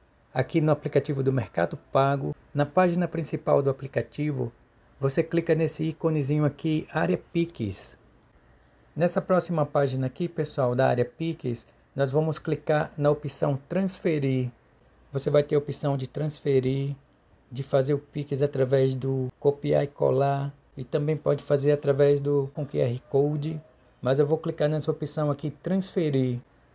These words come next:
Transfira em segundos para qualquer conta. Escolha um contato do seu celular ou informe somente um dado como C P F, e-mail ou chave Pix. Envie o dinheiro na hora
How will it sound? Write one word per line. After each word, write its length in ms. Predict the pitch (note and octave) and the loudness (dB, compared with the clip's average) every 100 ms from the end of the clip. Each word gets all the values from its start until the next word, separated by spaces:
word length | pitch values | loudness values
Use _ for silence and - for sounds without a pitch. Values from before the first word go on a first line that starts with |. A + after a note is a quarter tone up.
| - | -4
Transfira 500 | E3 E3 - G#3+ G#3 | -2 -2 -4 0 0
em 80 | G3 | 0
segundos 640 | G3+ D#3+ C#3+ F#3 D#3 C3+ | 0 -4 -2 -2 -2 -4
para 180 | - D3+ | -4 -2
qualquer 400 | D3 C#3 E3+ - | -2 -2 -6 -4
conta. 520 | - E3 D#3 A#2+ G2+ - _ _ _ _ | -4 -2 -2 -6 -6 -8 _ _ _ _
Escolha 460 | C#3 C3+ - F#3 F3+ | -8 -6 -2 0 0
um 60 | |
contato 560 | D#3+ D#3 - D#3+ D#3 D3+ | 0 -2 -2 -2 -2 -2
do 100 | C#3 | -8
seu 180 | - C#3+ | -4 -4
celular 720 | - C#3+ C#3 D3 E3+ F3+ F#3 - _ _ - | -2 -2 0 0 0 -2 -6 -14 _ _ 0
ou 180 | D#3 | 2
informe 400 | E3 - D#3 D3+ | 0 0 2 2
somente 640 | D3 E3 D#3 D#3 D#3 - C#3+ - | 0 -2 0 0 -2 -4 -8 -4
um 140 | F3 | -2
dado 340 | C#3+ D3+ C#3 | 2 2 0
como 240 | C3 C3+ C3 | -4 -6 -4
C 160 | - | -6
P 200 | D#3 D3+ | -6 0
F, 300 | D3 E3 D#3+ | 2 2 -2
e-mail 480 | D3 C#3 D3 E3+ F3 - | -4 -2 0 0 -2 -2
ou 320 | D#3+ E3+ F#3 - | 0 2 0 -6
chave 380 | - - E3 E3+ | -8 -4 -4 -4
Pix. 680 | - E3 F3+ A#2+ G2 - - _ _ _ _ _ - | -10 -10 -8 -8 -8 -10 -20 _ _ _ _ _ -6
Envie 300 | D3 C#3+ F3 | -4 0 0
o 60 | |
dinheiro 340 | D3+ D#3 D#3 D#3 | 0 0 0 2
na 160 | D#3 | 0
hora 460 | D#3+ F3+ F#3 F#3 F#3+ | 0 0 0 -2 -4